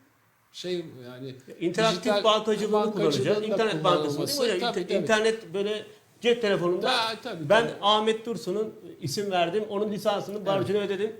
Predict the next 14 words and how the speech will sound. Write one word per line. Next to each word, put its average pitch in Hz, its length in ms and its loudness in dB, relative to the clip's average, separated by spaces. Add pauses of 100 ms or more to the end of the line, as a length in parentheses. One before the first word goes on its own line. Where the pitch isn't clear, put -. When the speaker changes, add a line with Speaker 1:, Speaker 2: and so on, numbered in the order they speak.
Speaker 2:
Tamam, 196 220 -6
süper 202 380 -8
başkanım, 196 320 -12
Speaker 1:
O - 40 -6
Speaker 2:
on 175 60 0
numara 170 60 -2
Speaker 1:
şekilde 156 320 -2
Speaker 2:
işte. 185 200 -8 (460)
Speaker 1:
bunu, 190 320 -6 (540)
e, 165 40 -18
hayata 165 420 -4
geçireceğiz. 160 800 -8 (3000)
Bir 185 180 -10
başka 190 560 -4